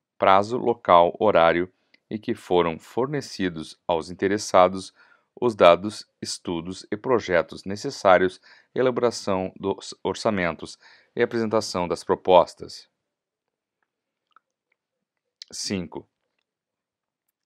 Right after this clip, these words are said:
os critérios e a relação dos documentos exigidos para a aferição da capacidade técnica e da idoneidade financeira e da regularidade jurídica e fiscal.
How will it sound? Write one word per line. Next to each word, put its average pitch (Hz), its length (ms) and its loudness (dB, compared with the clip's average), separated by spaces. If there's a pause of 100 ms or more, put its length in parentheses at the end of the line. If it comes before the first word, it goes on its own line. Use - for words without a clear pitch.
(240)
os 98 200 -6
critérios 98 600 0
e 85 80 -10
a 80 40 -10
relação 98 520 -2
dos 87 140 -10
documentos 90 640 -10 (500)
exigidos 98 680 -6
para 80 240 0
a 80 60 0
aferição 104 680 -6 (280)
da 95 100 -6
capacidade 113 800 -4
técnica 104 560 -2 (240)
e 123 120 0
da 117 180 0
idoneidade 117 840 -4
financeira 101 800 -4
e 117 100 -4
da 101 140 -4
regularidade 101 760 -2
jurídica 98 540 -6
e 98 60 -6
fiscal. - 580 0